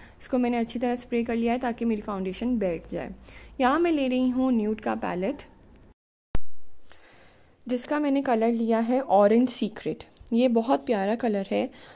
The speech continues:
थोड़ा orange shade में है। इससे मैं अपनी आई की crease बना लूँगी। मेरी बहुत सी videos में आपने देखा होगा, मैं हमेशा पहले आई की crease create करती हूँ। आई की crease इसलिए create करते हैं कि makeup जब आप foundation लगाएं तो बहुत अच्छी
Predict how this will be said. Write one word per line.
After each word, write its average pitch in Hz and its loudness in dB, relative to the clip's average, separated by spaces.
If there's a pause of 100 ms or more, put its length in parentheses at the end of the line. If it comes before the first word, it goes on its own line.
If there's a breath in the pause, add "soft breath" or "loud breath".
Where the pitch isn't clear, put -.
(140)
थोड़ा 233 6
orange 214 4
shade 226 0
में 226 2
है। 226 0 (140)
इससे 254 -6
मैं 269 2
अपनी 247 -2
आई 214 0
की 233 -12
crease 202 -6
बना 220 0
लूँगी। 226 -2 (440 loud breath)
मेरी 233 2
बहुत 247 4
सी 277 -2
videos 226 2
में 233 0
आपने 214 -2
देखा 202 0
होगा, 208 2
मैं 220 0
हमेशा 202 -2
पहले 202 0
आई 190 0
की 226 -4
crease 190 -8
create 180 -4
करती - -6
हूँ। 175 -10 (1000 soft breath)
आई 226 2
की 247 -4
crease 285 -2
इसलिए - -4
create 254 -2
करते 220 -2
हैं 233 2
कि 262 -2
makeup 226 0 (100)
जब 226 2
आप 208 -2
foundation 190 -4
लगाएं 208 0
तो 226 -4
बहुत 202 0
अच्छी 226 0